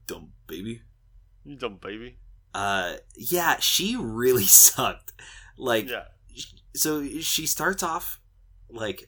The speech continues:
Speaker 1: reciting this book
Speaker 2: Mm-hmm.
Speaker 1: in the park, and then she realizes she's late to babysit her baby brother 'cause her
Speaker 2: Yep.
Speaker 1: father and stepmother are going on a date, so she has to watch
Speaker 2: Mm-hmm.
Speaker 1: the kid.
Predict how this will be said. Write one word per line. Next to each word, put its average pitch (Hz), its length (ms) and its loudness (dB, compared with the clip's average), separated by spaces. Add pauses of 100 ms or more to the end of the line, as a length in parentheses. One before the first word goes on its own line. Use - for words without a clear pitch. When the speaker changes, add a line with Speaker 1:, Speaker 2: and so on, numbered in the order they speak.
(120)
Speaker 1:
reciting 110 580 -4
this 104 400 -6 (180)
book - 460 -14 (840)
Speaker 2:
Mm-hmm. 113 300 -10
Speaker 1:
in 107 60 -8
the 98 100 -8
park, 87 380 -10
and 98 120 -14
then 98 80 -8
she 113 120 -8
realizes 101 380 -6
she's 98 260 -8
late 92 420 -12
to 87 320 -10 (500)
babysit 101 460 -2
her 95 120 -8
baby 87 260 -12
brother 117 380 -4
'cause 95 280 -8
her 87 420 -14 (180)
Speaker 2:
Yep. 107 160 0
Speaker 1:
father 113 320 -2
and 92 220 -8
stepmother 90 720 -6 (440)
are 95 180 -2
going 92 320 -8
on 90 100 -10
a 90 80 -12
date, - 340 -14 (320)
so - 160 -14
she - 140 -8
has 92 140 -6
to 98 60 -10
watch 101 180 -10
Speaker 2:
Mm-hmm. 101 140 -10
Speaker 1:
the - 40 -12
kid. - 160 -20